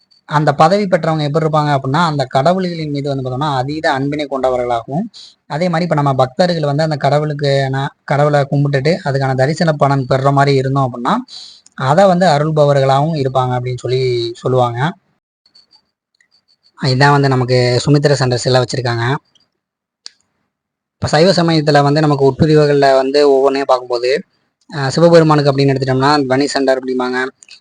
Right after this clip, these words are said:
அதே மாதிரி சௌரத்துல வந்து சூரியனுக்கு வந்து ஜேஜ சண்டர் அப்படிம்பாங்க. அதே காணதிபத்தியத்துல வந்து விநாயக பெருமானுக்கு வந்து கும்பச்சண்டர்,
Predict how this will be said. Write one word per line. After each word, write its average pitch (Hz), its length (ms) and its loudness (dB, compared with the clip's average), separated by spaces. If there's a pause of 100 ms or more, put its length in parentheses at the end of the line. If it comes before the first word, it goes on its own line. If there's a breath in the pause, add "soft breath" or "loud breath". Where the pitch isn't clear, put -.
அதே 151 200 2
மாதிரி 147 260 2
சௌரத்துல 147 460 4
வந்து 135 240 2
சூரியனுக்கு 139 500 2
வந்து 131 300 0
ஜேஜ 135 260 4 (120)
சண்டர் 127 240 0
அப்படிம்பாங்க. 123 440 -4 (480 soft breath)
அதே 151 140 0
காணதிபத்தியத்துல 143 760 2
வந்து 131 180 0
விநாயக 139 320 2
பெருமானுக்கு 131 440 0
வந்து 131 280 2
கும்பச்சண்டர், 127 540 0